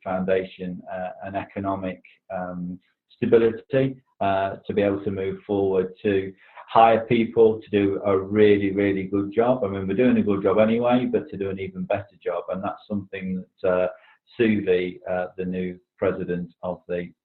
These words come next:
foundation, will be championing and bringing things, uh, forward with that. So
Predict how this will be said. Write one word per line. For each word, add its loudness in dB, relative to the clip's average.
foundation, -4
will -4
be -20
championing -8
and -8
bringing -6
things, -10
uh, -6
forward -6
with -10
that. -4
So -2